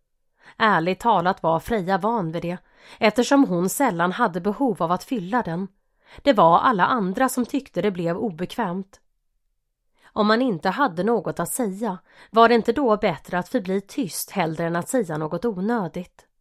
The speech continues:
Ett av de samtalsämnen som fick det att rycka i ena ögonlocket hos Freja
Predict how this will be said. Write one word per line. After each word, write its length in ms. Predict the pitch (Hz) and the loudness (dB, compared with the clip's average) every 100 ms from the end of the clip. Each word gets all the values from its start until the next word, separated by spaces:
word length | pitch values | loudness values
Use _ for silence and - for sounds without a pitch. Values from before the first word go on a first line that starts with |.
| _ _ _ _ _ _ _ _ _ _ _ | _ _ _ _ _ _ _ _ _ _ _
Ett 280 | 202 175 - | -6 -4 -2
av 120 | 226 | -2
de 220 | 180 160 | 0 -2
samtalsämnen 1080 | 160 240 190 151 170 165 165 240 208 160 160 | -2 -4 -4 -4 -4 -4 -4 -4 -4 -4 -4
som 160 | 185 202 | -4 -4
fick 220 | 160 156 | -6 -4
det 80 | 156 | -4
att 100 | 190 | -2
rycka 500 | 240 - _ 170 170 | -6 -6 _ -4 -2
i 140 | 226 | -2
ena 340 | 185 175 208 | -2 -2 -2
ögonlocket 600 | 165 170 180 226 - 156 | -4 -4 -4 -4 -6 -8
hos 140 | 170 - | -8 -6
Freja 480 | 233 185 185 202 | -6 -6 -4 -6